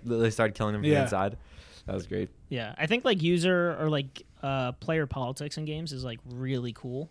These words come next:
Speaker 3: 'cause I
Speaker 2: Mm-hmm.
Speaker 3: love how just dynamic it is. So I'm hoping that Ashes incorporates that really well. I mean, like,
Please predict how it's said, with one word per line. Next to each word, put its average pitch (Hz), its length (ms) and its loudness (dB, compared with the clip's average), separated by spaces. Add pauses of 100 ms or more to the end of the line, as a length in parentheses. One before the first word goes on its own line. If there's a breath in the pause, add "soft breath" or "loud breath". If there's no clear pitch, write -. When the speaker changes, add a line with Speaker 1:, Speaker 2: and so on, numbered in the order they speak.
Speaker 3:
'cause 147 160 -4
I 139 40 2
Speaker 2:
Mm-hmm. 139 100 2
Speaker 3:
love 175 120 2
how 175 100 2
just 139 240 -6 (160)
dynamic 117 520 -6
it 165 80 -2
is. 190 260 -6 (600 soft breath)
So - 140 -8
I'm 139 80 -2
hoping 196 220 0
that 160 100 0
Ashes 139 360 -2
incorporates 135 520 -4
that 117 180 -6
really 135 200 -4
well. 135 180 -2
I 135 100 -8
mean, 139 140 -4
like, 131 180 -6